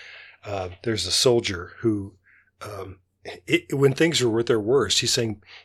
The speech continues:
"You know what I'd do if I had one of them tripod machines?" <laughs> And he spends this whole fantasy about basically taking over the world with it, the way the Martians have done. It's like, well, geez, the, <laughs> uh, he,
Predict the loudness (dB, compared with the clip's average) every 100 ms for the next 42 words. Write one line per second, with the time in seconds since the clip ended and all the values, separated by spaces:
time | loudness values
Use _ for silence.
0 | 0 4 6 8 6 8 6 6 4 4
1 | 4 4 4 2 2 2 4 2 2 0
2 | 2 2 4 2 2 -4 -6 -12 -12 -2
3 | 0 2 0 0 0 0 2 2 2 0
4 | 0 0 0 0 0 2 2 0 2 4
5 | 4 2 2 2 2 0 -2 -4 -8 -12
6 | _ _ -2 2 2 4 4 4 2 0
7 | -2 -8 -10 -16 -4 -4 -4 -8 -20 -20
8 | -20 _ -2 0 0 0 0 0 -2 -2
9 | -6 -6 -8 -10 _ _ -20 -16 -14 -14
10 | -16 -20 _ _ _ _ _ -2 -2 -2
11 | -14 _ _ _ -10 -10